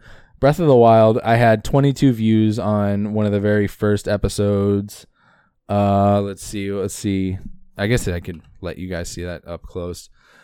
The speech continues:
Um, so the very first video I did was actually a test video. I deleted that.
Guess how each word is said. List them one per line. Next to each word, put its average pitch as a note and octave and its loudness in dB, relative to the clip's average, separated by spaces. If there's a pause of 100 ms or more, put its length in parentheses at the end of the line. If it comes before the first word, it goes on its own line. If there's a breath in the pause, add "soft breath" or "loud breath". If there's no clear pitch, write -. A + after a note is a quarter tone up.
(160 soft breath)
Um, G2+ 0 (100)
so - 2
the D3 4
very G#3 4
first B3+ 0
video F3 4
I C3+ 4
did G#2+ 2
was G#2+ 2
actually B2 2
a G2 -2
test G#2 0
video. F#2 -8
I F2+ -6
deleted F#2 -6
that. E2 -8